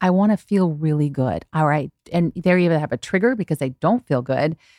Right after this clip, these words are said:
so now they're looking for a solution, or they just wanna optimize because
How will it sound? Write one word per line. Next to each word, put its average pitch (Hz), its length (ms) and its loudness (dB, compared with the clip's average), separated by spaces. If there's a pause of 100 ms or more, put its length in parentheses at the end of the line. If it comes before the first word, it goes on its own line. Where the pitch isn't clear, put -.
so - 140 -2
now 165 140 4
they're 165 120 2
looking 143 240 -4
for 139 120 -2
a 127 60 -2
solution, 175 500 0 (300)
or 196 80 0
they 190 100 4
just 202 220 -2
wanna 170 180 2
optimize - 680 -4 (260)
because 170 400 -2